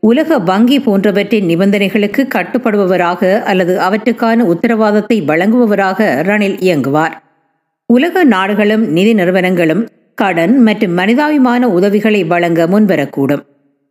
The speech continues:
ரணில் அடிப்படையில் மேற்கின் செல்வாக்குடையவர், இன்னும் சொல்ல போனால் மேற்கின் செல்ல பிள்ளை. பொருளாதார நெருக்கடியை நிவர்த்தி செய்வதற்குரிய நிதியுதவிகள், கடன் உதவிகளை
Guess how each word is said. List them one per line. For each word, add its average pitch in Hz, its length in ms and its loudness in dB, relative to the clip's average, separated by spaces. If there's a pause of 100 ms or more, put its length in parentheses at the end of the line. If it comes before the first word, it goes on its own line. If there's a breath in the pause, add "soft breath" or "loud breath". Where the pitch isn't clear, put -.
(140)
ரணில் 294 320 -2
அடிப்படையில் 254 680 0
மேற்கின் 233 580 0
செல்வாக்குடையவர், 175 800 0 (140)
இன்னும் 208 260 2
சொல்ல 196 300 -2
போனால் 190 540 0 (300)
மேற்கின் 269 360 2
செல்ல 226 360 0
பிள்ளை. 135 400 -2 (440)
பொருளாதார 349 580 0
நெருக்கடியை 233 600 0
நிவர்த்தி 208 380 0
செய்வதற்குரிய 214 800 0
நிதியுதவிகள், 175 840 0 (240)
கடன் 262 260 0
உதவிகளை 214 580 0